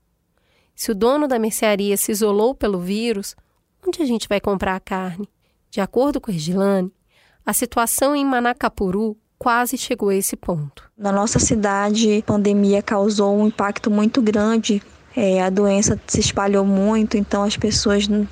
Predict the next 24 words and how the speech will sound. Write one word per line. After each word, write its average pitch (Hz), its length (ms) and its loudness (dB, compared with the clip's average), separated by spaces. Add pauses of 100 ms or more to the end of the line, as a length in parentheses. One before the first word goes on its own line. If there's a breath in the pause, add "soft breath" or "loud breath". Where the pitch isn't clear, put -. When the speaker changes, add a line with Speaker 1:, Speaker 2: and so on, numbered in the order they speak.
Speaker 2:
estavam 208 300 0
restritas 240 720 0
de 226 100 -2
fazer 214 360 0
o 214 40 2
seu 208 160 0
trabalho 208 680 0 (260 loud breath)
e 220 220 4
aí 220 400 2
a 233 40 4
gente 233 260 2
depende 233 360 2
delas 233 340 0
também. 220 520 2 (220)
Acredito 240 600 0
que 269 440 2
após 226 400 0
a 208 40 0
vacinação, 208 960 0 (140)
a 208 440 0
vida 233 260 0
tende 285 320 2
a 294 60 4
melhorar, 294 600 2